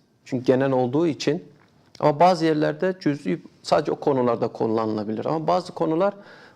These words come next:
bazı hükümler, kaideler geneldir, her yerde kullanılır. Evet, Bismillahirrahmanirrahim. Ayet-i kerimede,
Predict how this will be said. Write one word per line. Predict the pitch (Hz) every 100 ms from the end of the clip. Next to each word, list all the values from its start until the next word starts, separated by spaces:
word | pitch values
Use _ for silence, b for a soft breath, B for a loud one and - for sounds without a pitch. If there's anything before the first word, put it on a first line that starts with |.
| _
bazı | - 160 156 156 151 B B B -
hükümler, | 151 - 139 147 175 - -
kaideler | - 143 135 131 135 180 - -
geneldir, | 139 123 175 175 185
her | - 185
yerde | 175 131 127
kullanılır. | - 117 113 107 101 101 - _ _ _ _ B B B B B B _ _
Evet, | 254 - -
Bismillahirrahmanirrahim. | - 202 190 156 - 143 131 120 156 190 254 B B B B _ -
Ayet-i | 196 196 -
kerimede, | 175 175 170 151 160